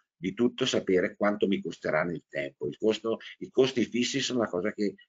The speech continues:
specialmente in un, in periodo come questo, per quello che riguarda l'energia elettrica, ma anche no, eh, son-, diciamo, sono, sono i punti che ormai i, i nostri potenziali clienti sono, sono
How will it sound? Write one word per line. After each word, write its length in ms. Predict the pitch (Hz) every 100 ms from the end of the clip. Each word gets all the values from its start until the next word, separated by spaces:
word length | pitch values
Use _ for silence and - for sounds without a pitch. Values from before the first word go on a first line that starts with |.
| _
specialmente 600 | - - - 165 165 -
in 60 | 76
un, 120 | 76 - -
in 120 | 78
periodo 380 | 76 78 85 78
come 180 | 76 71
questo, 320 | 82 95 -
per 160 | - -
quello 200 | 82 78
che 80 | 76
riguarda 440 | 76 82 87 87 - - -
l'energia 460 | 90 90 78 80 107
elettrica, 640 | 113 73 - 82 113 123 - -
ma 180 | - 156
anche 380 | 165 180 - -
no, 460 | 151 175 139 - - - - _ _ -
eh, 200 | 95 -
son-, 280 | - 101 92
diciamo, 340 | 98 98 98 98
sono, 320 | 104 98 -
sono 220 | - 110
i 100 | 98
punti 420 | - 120 117 120
che 200 | 117 - _
ormai 640 | 95 87 92 95 110 123 120 - _ -
i, 720 | 92 90 85 80 78 - -
i 40 |
nostri 300 | 101 107 101
potenziali 540 | 98 98 95 95 95
clienti 600 | 95 90 87 92 - 110 - _
sono, 500 | - 101 98 90 92
sono 560 | - - 90 85 82